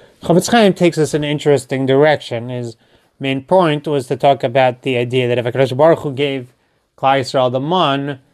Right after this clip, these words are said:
then Hashem, six hundred thousand people, or really three million people, that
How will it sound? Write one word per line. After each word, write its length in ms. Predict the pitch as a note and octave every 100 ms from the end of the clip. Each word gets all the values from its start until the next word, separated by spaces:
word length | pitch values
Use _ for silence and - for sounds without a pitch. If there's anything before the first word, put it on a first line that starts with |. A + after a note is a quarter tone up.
| _ _ -
then 160 | B2 B2
Hashem, 840 | B2 B2+ D3+ C3+ C#3+ C#3+ C#3 C#3+ B2+
six 300 | - - C#3+
hundred 240 | D3 C#3 C#3
thousand 300 | C#3+ C#3+ C#3
people, 360 | F#3 F3+ D#3
or 480 | C#3 C3 C#3 C#3 B2+
really 320 | A#2+ C3 C3+
three 160 | A#2 C3+
million 380 | D3+ E3 C#3 B2
people, 640 | C3+ B2+ C3 B2+ B2+ B2+
that 340 | B2 A#2+ C3